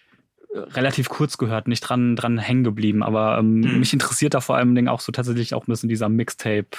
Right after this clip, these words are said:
Speaker 1: äh, Grind, so ein paar Singles auch und so weiter. Ähm, sehr interessanter Künstler.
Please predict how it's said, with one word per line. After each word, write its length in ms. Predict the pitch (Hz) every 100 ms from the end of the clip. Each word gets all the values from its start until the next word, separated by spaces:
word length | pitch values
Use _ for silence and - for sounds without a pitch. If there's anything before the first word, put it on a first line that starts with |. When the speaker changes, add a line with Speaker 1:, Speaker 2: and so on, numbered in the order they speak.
| -
Speaker 1:
äh, 400 | 107 104 101 101 107
Grind, 440 | 113 104 104 104
so 100 | 113
ein 40 |
paar 160 | - 107
Singles 520 | - 131 131 113 -
auch 280 | 110 110 107
und 100 | 117
so 160 | 107 104
weiter. 440 | 104 104 110 110 - - - - - - _ -
Ähm, 500 | 107 104 104 107 127 _ _
sehr 320 | - 113 113
interessanter 500 | 113 - - 110 104
Künstler. 480 | - 110 - 101